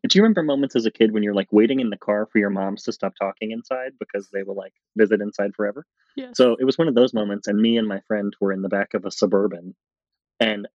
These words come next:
Speaker 1: I think it was him who was just like, "You wanna go rub weenies together?"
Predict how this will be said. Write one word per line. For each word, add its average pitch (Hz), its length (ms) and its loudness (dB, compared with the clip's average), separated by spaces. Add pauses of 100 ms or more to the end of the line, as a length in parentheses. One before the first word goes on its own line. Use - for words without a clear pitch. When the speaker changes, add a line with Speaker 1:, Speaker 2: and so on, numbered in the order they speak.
(220)
Speaker 1:
I 117 200 -4 (120)
think 170 200 0
it 226 100 0
was - 180 0
him 120 460 -6
who 127 80 6
was 110 100 2
just - 220 0
like, 104 220 -2 (300)
"You 110 100 6
wanna 123 160 4
go 143 100 6
rub 110 220 2
weenies 110 320 -4
together?" 160 400 -4